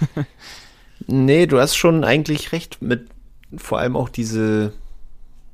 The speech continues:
Speaker 2: diese Darstellung nach außen im Vergleich jetzt zwischen Sulzer und, äh, Popisch. Da
Speaker 1: <laughs> Die Namen, ja.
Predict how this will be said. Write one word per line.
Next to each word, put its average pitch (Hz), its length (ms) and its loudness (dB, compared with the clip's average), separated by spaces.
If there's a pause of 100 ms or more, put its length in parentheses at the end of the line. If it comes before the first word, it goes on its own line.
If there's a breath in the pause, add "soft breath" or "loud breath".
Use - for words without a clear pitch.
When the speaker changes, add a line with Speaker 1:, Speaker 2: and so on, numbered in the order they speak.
(100)
Speaker 2:
diese 107 180 -4
Darstellung 110 600 0
nach 98 140 -4
außen 131 600 0 (160)
im 104 100 -8
Vergleich 98 400 -4
jetzt - 320 -8
zwischen 101 320 -8
Sulzer 98 840 -4
und, 92 400 -8
äh, 92 360 -10 (420 loud breath)
Popisch. 180 560 4 (680 soft breath)
Da 107 460 2 (400 loud breath)
Speaker 1:
<laughs> - 400 -4
Die 131 160 2
Namen, 113 280 -8
ja. 117 120 -10